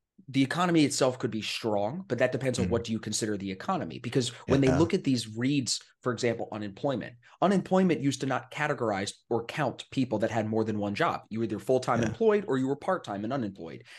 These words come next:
Speaker 1: They've
Speaker 2: Yeah.
Speaker 1: changed the way that we read these numbers. And I think
Speaker 2: Mm.
Speaker 1: that it, it puts a veil over what's actually going on sometimes. So
Speaker 2: Yeah.
Speaker 1: I don't know. Even if the numbers look strong, what's every day? What's the everyday person? Are they struggling or are they doing well? I think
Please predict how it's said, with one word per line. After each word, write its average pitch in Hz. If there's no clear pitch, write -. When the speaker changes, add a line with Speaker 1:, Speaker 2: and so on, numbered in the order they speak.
Speaker 1:
They've 151
Speaker 2:
Yeah. -
Speaker 1:
changed 180
the 131
way 139
that 127
we 117
read 113
these 98
numbers. 101
And 127
I 127
think 135
Speaker 2:
Mm. 87
Speaker 1:
that 113
it, 131
it 123
puts -
a 127
veil 113
over 101
what's 104
actually 104
going 98
on 117
sometimes. -
So -
Speaker 2:
Yeah. 82
Speaker 1:
I 156
don't 151
know. 147
Even 160
if 156
the 151
numbers 147
look 131
strong, 156
what's 175
every 131
day? 165
What's 147
the 139
everyday 131
person? 185
Are 90
they 98
struggling 117
or 131
are 123
they 127
doing 120
well? 147
I 127
think 131